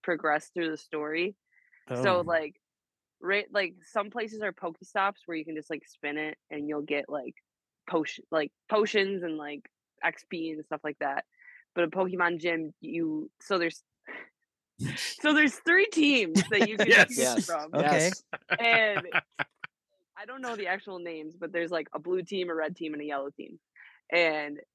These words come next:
Speaker 1: each team can take over a gym. And if your team is in that gym, you can put in Pokemon. Or if the po-, the thing is full, you can heal those Pokemon up.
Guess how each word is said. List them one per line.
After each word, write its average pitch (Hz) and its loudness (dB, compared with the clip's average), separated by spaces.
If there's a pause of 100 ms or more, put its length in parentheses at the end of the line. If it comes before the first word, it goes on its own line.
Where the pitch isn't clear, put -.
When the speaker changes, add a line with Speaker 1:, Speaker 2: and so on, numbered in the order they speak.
(160)
Speaker 1:
each 208 -4
team 214 -2
can 190 -4
take 185 -2
over 175 0
a 156 0
gym. 147 -8 (680)
And 160 0
if 185 2
your 196 2
team 208 -4
is 160 -6
in 214 -4
that 165 -6
gym, 151 -6
you 175 -4
can 190 -6
put 180 -4
in 156 -4
Pokemon. 143 -6 (460)
Or 190 4
if 185 -2
the 175 -2
po-, 185 -2 (100)
the 165 -10
thing 170 -4
is 160 -6
full, 175 2
you 156 -2
can 147 -8
heal 208 0
those 170 -2
Pokemon 151 -6
up. 147 -8